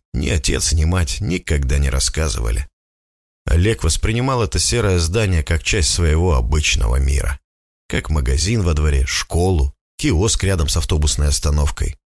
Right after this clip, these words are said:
Он привык к нему, и сейчас его взгляд лишь мельком скользнул по темным стенам, без интереса и любопытства, и устремился вдаль,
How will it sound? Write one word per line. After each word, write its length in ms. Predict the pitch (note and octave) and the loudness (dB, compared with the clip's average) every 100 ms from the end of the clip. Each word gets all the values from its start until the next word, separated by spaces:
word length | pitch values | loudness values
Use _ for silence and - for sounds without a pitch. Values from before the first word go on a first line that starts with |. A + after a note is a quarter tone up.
| _ _ _ - | _ _ _ -6
Он 160 | E3+ | -4
привык 440 | C#3+ E3+ D3+ D#3+ - | 0 0 0 -2 -2
к 80 | |
нему, 320 | D#2+ E2 E2 E3 | 0 2 4 2
и 80 | |
сейчас 500 | - E2 - D3 C#3+ | 2 0 0 0 0
его 160 | F#2 D#2+ | 0 2
взгляд 420 | D2 E2 B2+ A#2 | 0 0 0 -2
лишь 340 | - F2+ - - | -2 -2 -2 -2
мельком 480 | F#2 B2+ E2+ D2+ - | -2 -2 -2 -2 0
скользнул 520 | - D#2 E2 G2+ D#2+ | 0 0 2 0 0
по 200 | - C2 | -2 -2
темным 440 | - A#2+ F2 B1 | 0 0 0 0
стенам, 600 | A#1 - A#2+ G#2 C#2+ B1+ - - | -2 -2 -2 0 0 -2 -6 -6
без 220 | D#2 D#2+ | -4 0
интереса 520 | C#2+ C#2 D#2 D#2 - | 0 0 0 0 0
и 40 | B1+ | 0
любопытства, 800 | B1+ B1 - C#2+ - - - - _ _ _ _ - | 0 0 0 0 0 -2 -4 -6 _ _ _ _ -2
и 100 | D#2 | 0
устремился 880 | C2 - F2+ A2 A#2+ D#2 - D#2 | 0 -2 -2 -2 -2 -2 -2 -2
вдаль, 540 | D2+ C#2 - D2 C2+ | -2 -2 -2 0 0